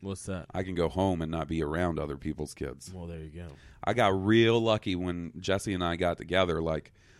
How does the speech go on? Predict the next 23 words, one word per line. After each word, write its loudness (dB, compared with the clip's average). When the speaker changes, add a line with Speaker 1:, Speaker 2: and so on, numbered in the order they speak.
Speaker 2:
early 4
on, 2
we 0
were 0
talking. 0
She -6
was -2
like, 0
"I 4
don't 0
think -2
I 4
want 0
kids." 0
And -6
I -2
was -6
like, -12
"She -10
is -10
the -14
one. -4
<laughs> -4